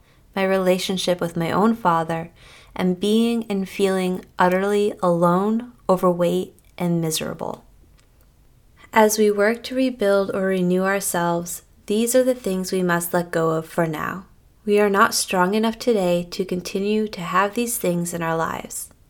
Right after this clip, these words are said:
It is not easy, but I suggest you pick one thing to start letting go of. I know this is not easy because for a lot of us, we have circled some form of human relationship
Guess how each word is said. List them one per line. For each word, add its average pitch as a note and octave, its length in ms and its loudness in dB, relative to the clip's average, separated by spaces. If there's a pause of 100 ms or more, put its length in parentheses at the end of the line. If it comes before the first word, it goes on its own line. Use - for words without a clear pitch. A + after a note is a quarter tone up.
(160)
It G3 120 -2
is A3 160 2
not A3 320 2
easy, G3 600 -6 (100)
but G3+ 100 -6
I F#3+ 100 0
suggest G3+ 580 0
you B3+ 80 0
pick G#3+ 340 -4
one G3 220 2
thing G3 240 -4
to F#3 100 -8
start - 320 0
letting E3 260 -2
go - 200 -4
of. - 360 -6 (440)
I G3 120 4
know G#3+ 320 8
this G3 200 0
is E3+ 120 -4
not E3 240 -2
easy D#3+ 280 -6
because E3+ 360 -4
for F3+ 120 2
a F3+ 120 6
lot E3+ 240 6
of G3+ 120 0
us, B3 420 0
we F#3+ 100 0
have F#3 120 2
circled A3 540 0
some A3 300 0
form A3+ 260 0
of F3 140 -2
human G#3 360 0
relationship F3+ 880 -2